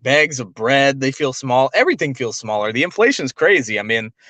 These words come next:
I re-, I remember my, my sister was telling me something recently, how there's, like, five less chips in a bag or something recently. It's like, God damn.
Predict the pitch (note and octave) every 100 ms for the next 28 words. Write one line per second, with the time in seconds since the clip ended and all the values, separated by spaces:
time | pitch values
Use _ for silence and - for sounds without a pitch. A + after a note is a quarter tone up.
0 | _ _ _ - E3 F#3+ - E3+ G#3+ G3
1 | E3 D3 C#3 C3 C3+ - B3 G3 D3+ -
2 | E3+ D3 C3 D#3+ B2+ D#3 - B2+ A2+ A#2+
3 | A#2 A2 G#2 - A#2+ B2 B2 A2 - -
4 | D3+ C3+ - A2 G2+ G#2+ A2+ A2+ A2 -
5 | B2 G#2+ A2+ A#2 A#2 A2+ A#2+ F3 E3 C4
6 | F3 C3 G2+ A2 F2+